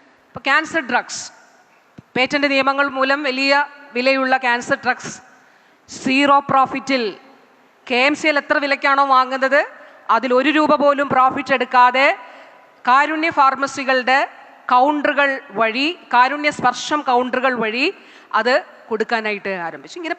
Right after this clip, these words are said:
പലതരത്തിലുള്ള ഇന്റർവെൻഷൻസ് നടത്തുന്നുണ്ട്. അപ്പൊ ഇതിന്റെ ഫലം എന്താണെന്നുള്ളത് കൂടി അതിനോട് ചേർത്തൊന്ന് നമുക്ക് ചിന്തിക്കാം. എൻ എസ് എസ് ഒ സർവേ പ്രകാരം എഴുപത്തി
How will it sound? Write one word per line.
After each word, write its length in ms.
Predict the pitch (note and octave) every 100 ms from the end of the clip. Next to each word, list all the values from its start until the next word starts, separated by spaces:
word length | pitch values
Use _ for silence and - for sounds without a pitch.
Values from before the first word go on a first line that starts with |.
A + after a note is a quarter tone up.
| C4+
പലതരത്തിലുള്ള 580 | C4 D#4 D4 D4 C#4+ C4+
ഇന്റർവെൻഷൻസ് 540 | A#3 A3+ A#3 - G3+ -
നടത്തുന്നുണ്ട്. 460 | F3+ D#3+ D3+ A2 - _ _ _ _ _ -
അപ്പൊ 120 | F4
ഇതിന്റെ 160 | C#4+ F#4 G#3+
ഫലം 240 | C4+ D#4 E4
എന്താണെന്നുള്ളത് 480 | D#4 D4+ D4 C#4+ C4
കൂടി 120 | C4 B3
അതിനോട് 260 | B3 A#3+ A#3+ -
ചേർത്തൊന്ന് 460 | A3+ G#3+ A3+ G3+ G3 -
നമുക്ക് 240 | F#3+ F#3+ G#3
ചിന്തിക്കാം. 420 | F#3+ F3 - - C3+ _ _ _ _ _ _ _ _ _ _ _ _ _ _ - C4+
എൻ 80 | D4+ E4+
എസ് 120 | E4+
എസ് 140 | D#4+ E4
ഒ 60 | D#4+ D#4+ - - - - - - -
സർവേ 300 | B3 B3 C4+ B3
പ്രകാരം 440 | G#3+ G3+ F#3 F3 C3 - - _ _ _ _ _ A3+
എഴുപത്തി 400 | B3+ C#4+ D4+ D#4